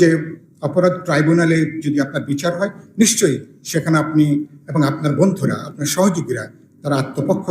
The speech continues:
সমর্থনের সুযোগ পাবেন এবং এই বিচার কোনো প্রতিশোধ, প্রতিহিংসার কোনো বিষয় নয়।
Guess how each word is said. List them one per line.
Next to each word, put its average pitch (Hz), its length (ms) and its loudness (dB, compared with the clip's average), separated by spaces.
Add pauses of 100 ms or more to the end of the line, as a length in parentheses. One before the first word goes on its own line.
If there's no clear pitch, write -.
(140)
সমর্থনের 151 480 0 (340)
সুযোগ 180 240 6 (180)
পাবেন 208 220 2 (840)
এবং 196 160 2 (160)
এই 240 80 4 (120)
বিচার 233 320 2 (480)
কোনো 170 120 -2 (140)
প্রতিশোধ, 190 480 -2 (180)
প্রতিহিংসার 170 720 0
কোনো 156 140 2 (100)
বিষয় 143 340 -2
নয়। 104 140 -8